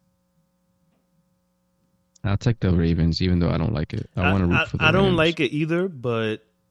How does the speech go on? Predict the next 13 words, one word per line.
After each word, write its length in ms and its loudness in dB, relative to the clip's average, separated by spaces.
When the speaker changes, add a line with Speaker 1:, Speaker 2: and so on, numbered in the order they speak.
Speaker 2:
I'm 200 -4
giving 400 -2
the, 240 -4
coming, 180 2
like 100 0
you 80 -2
said, 240 -2
coming 240 -2
off 160 -2
a 60 -2
bye, 320 2
they're 160 -4
fresh. 720 -6